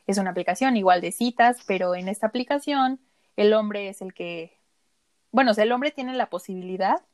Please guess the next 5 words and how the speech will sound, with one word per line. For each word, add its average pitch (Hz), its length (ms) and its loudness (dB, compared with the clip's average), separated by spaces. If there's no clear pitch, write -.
de 175 380 -6
empezar 180 360 -4
la, 185 420 -2
la 165 420 -6
plática 226 560 -2